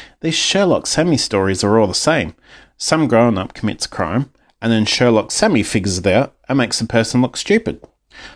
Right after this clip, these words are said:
I'm kind of an expert at writing book reports by now. All you have to do is write exactly what the teacher wants to hear, and you're all set. Man, Sherlock Sammy is so smart,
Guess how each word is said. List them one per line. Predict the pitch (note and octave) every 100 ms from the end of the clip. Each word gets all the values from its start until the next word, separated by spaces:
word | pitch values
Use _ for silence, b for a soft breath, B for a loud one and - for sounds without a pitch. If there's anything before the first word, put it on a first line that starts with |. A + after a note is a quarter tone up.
| B -
I'm | E3+
kind | B3+ B3+
of | B2
an | G#2
expert | B2+ - - F#2+
at | - -
writing | G2+ F2+ F2+
book | G2+ -
reports | G#2 - G#2 E2+
by | - F2
now. | G2+ C3+ C3+ b b b -
All | F#3
you |
have | D3 -
to | A2
do | B2
is | A#2 A#2+
write | A#2 A#2
exactly | A2+ B2 - B2 G#2
what | G2
the | A2
teacher | - A#2+ - A#2+
wants | A#2 -
to | A#2
hear, | - E3 A#2 C3 b b -
and | F3+
you're | F3+ F3
all | D#3+
set. | - A3 - - _ _ _ _ _ _ _ _ b b b b b b _ _ _ _ _
Man, | D#3+ D#3+ B2+ F#2+ - _ -
Sherlock | - G3 F3 -
Sammy | - D#3 C#3+ F#2+
is | -
so | D3 B2+
smart, | - - D3 A2